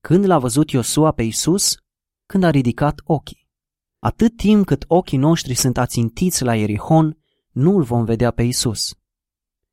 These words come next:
Trebuie să ne schimbăm area de concentrare.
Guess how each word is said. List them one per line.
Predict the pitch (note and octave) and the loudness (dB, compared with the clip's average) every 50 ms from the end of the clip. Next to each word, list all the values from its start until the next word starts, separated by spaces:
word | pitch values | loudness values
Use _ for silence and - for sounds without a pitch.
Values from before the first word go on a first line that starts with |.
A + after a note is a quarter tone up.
| _ _ _ _ _ _ _ _ | _ _ _ _ _ _ _ _
Trebuie | - - F#3+ G3+ F#3 G3 F#3 | -2 0 2 2 4 2 2
să | E3+ - E3 | 2 2 2
ne | E3 D#3+ | 2 2
schimbăm | D#3+ - - - D#3+ D#3+ D#3+ D3+ F3+ F3+ E3+ C#3 - | 0 -2 -2 0 2 2 2 4 4 4 4 2 0
area | - B2 B2+ B2 B2 A#2 | -2 -2 0 0 0 0
de | A2 A2+ A2 | -2 -2 -4
concentrare. | - B2 A#2 A2 - A#2 A2 A2 - C3+ B2+ A2+ - - - - | -2 -2 -2 -2 -2 -2 -4 -2 0 0 0 -2 -2 -6 -12 -20